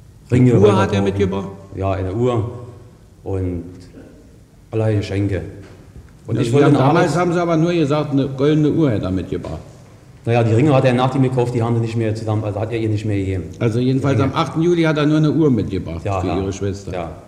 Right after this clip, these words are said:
Speaker 2: Aha. Er hat doch behauptet, er wäre mit Ihrer Schwester Bahn gefahren.
Speaker 1: Nein, stimmt
Speaker 2: Das
Speaker 1: nicht.
Speaker 2: stimmt nicht.
Speaker 1: Nein.
Speaker 2: Na, erzählen Sie mal weiter.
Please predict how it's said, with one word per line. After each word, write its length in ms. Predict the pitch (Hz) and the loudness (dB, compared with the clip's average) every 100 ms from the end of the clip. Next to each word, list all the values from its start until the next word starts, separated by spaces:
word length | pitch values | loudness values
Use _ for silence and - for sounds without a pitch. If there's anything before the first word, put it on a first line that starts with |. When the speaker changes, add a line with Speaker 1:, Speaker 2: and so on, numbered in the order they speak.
| - - - - - | -20 -20 -20 -20 -12
Speaker 2:
Aha. 280 | 87 92 110 - - - - - - - - - - - - - - - - - - - | -8 -6 -8 -10 -20 -20 -20 -20 -20 -20 -20 -20 -20 -20 -20 -20 -20 -20 -20 -20 -20 -8
Er 180 | 101 120 | -4 -2
hat 120 | 127 | -4
doch 80 | 143 | -6
behauptet, 600 | - 135 139 147 - 147 | -6 -2 -2 -4 -6 -4
er 180 | 139 127 | -2 0
wäre 240 | 139 147 | 0 0
mit 200 | 143 135 | -2 -2
Ihrer 240 | 135 139 139 | -4 -4 -4
Schwester 420 | 143 143 - 143 | -6 -8 -6 -8
Bahn 400 | 135 143 170 175 | -4 -4 -4 -2
gefahren. 520 | 147 107 98 92 90 90 - - | -4 -4 -6 -6 -6 -10 -14 -10
Speaker 1:
Nein, 420 | 95 104 110 101 87 - - | -6 -2 -2 -2 -6 -14 -18
stimmt 180 | - 95 | -12 -6
Speaker 2:
Das 60 | 107 | -6
Speaker 1:
nicht. 20 | 92 | -2
Speaker 2:
stimmt 240 | 139 135 | -2 -2
nicht. 200 | 95 87 - - | -6 -8 -14 -16
Speaker 1:
Nein. 120 | 87 82 - - - - - - - - - - - | -14 -16 -18 -20 -20 -20 -20 -20 -20 -20 -20 -20 -10
Speaker 2:
Na, 60 | - | -6
erzählen 340 | 101 131 175 | -4 -4 -4
Sie 80 | 175 | -4
mal 180 | 180 175 | -6 -4
weiter. 340 | 151 135 90 | -2 -2 -4